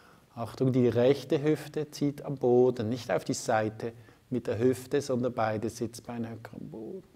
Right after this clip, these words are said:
Komm zurück zur Mitte. Mach dich rund, atme ein, streck dein Brustbein nach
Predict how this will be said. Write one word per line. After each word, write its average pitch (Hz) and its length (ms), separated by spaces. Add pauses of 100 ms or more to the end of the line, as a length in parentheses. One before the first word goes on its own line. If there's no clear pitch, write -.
(600)
Komm 220 240
zurück 143 520
zur 123 160
Mitte. 98 440 (1000)
Mach 151 300
dich 113 280
rund, 143 520 (680)
atme 135 420
ein, 127 180
streck 135 640
dein 131 220
Brustbein 139 720
nach 113 140